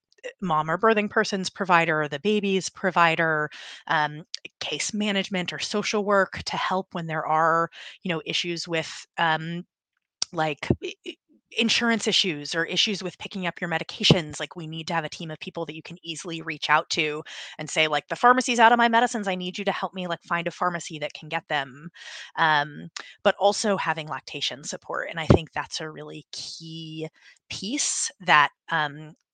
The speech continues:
that is gonna also require education of educating lactation professionals about this key change. And also, like, points to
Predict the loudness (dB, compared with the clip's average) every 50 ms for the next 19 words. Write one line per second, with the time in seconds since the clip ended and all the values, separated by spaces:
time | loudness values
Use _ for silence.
0 | _ -2 0 0 0 0 -2 -6 -8 -8 -6 -4 -4 -4 -4 -4 -6 -6 -6 -6
1 | -8 -8 -6 -2 -2 0 0 0 0 0 0 -2 -2 -4 -4 -6 -4 -4 -4 -6
2 | -8 -6 -6 -4 -2 -2 -2 -2 -4 -6 -8 -10 -12 -12 -12 -10 -10 -10 -10 -10
3 | -10 -12 -8 -6 -4 -4 -4 -6 -6 -6 -6 -4 -4 -8 -8 -10 -8 -6 -4 -6
4 | -4 -4 -4 -4 -4 -4 -4 -6 -4 -2 -2 -2 -2 _ -4 -4 -4 -4 -6 -6
5 | -6 -6 -6 -8 -10 _ -10 -8 -6 -6 -4 -2 0 0 0 -2 -2 -4 -4 -4
6 | -6 -8 -10 -12 -12 -12 -10 0 2 2 4 4 2 2 4 4 6 8 8 6
7 | 6 4 -2 -14 -14 -14 -16 _ -14 -2 0 2 2 2 2 0 0 0 0 0